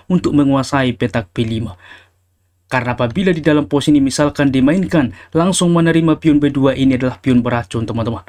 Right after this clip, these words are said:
Yang bisa dimainkan oleh putih untuk meng-counter attack, menghukum hitam, ialah dengan kuda ke B lima, di mana ada forkingan ke depan. Misalkan kuda ke A enam mencegah, dan A tiga saat ini, langkah selanjutnya benteng ke B satu menjebak menteri.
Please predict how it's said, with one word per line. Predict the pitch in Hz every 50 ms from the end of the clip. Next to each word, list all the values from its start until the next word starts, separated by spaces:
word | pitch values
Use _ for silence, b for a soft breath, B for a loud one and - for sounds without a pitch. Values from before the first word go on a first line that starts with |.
| B B B _ _ _ -
Yang | 139 131 131
bisa | 127 165 180 - 190
dimainkan | 165 170 165 160 156 147 160 151
oleh | 147 143 139 135 131
putih | - 190 190 175 - 160 147 147
untuk | - 151 151 - 156 156
meng-counter | 139 135 127 - - 175 185 180 190 175
attack, | 165 - 156 143 127 -
menghukum | - 135 135 131 127 - 196 208 208 - 160 151
hitam, | 139 147 - - - 139 127 120 120 B B B B B
ialah | 165 156 151 139 135 143
dengan | 143 135 127 131 127 120
kuda | - - 143 135 123 123 117
ke | - - 120
B | 113 123 110
lima, | 110 113 107 - - - _ _ _ _ _ _ _
di | - 127
mana | 120 120 117 117
ada | 113 117
forkingan | - - 131 120 113 - 196 196 185 175 170 160
ke | 175 165 160
depan. | - 185 151 117 104 95 B B B B -
Misalkan | 123 - 165 170 165 - 185 180
kuda | - 185 185 170 175 165
ke | - - 151
A | 160 160
enam | 160 156 151
mencegah, | 151 151 147 147 147 139 131 131 135 123 123 - B B B B B -
dan | 151 143 139 131
A | - 135 131 127
tiga | - - 147 143 139 147 131 123
saat | - 135 123 123 - 165
ini, | 185 196 170 139 B B B B B 160
langkah | 160 160 151 151 147
selanjutnya | 139 - 143 139 135 131 135 135 135 127 123
benteng | 120 147 170 185 175 180 170 156
ke | - 139
B | 139 147
satu | 139 - 143 131 127 - - 127
menjebak | 123 127 120 120 123 127 117 120 113
menteri. | 120 117 113 104 120 120 104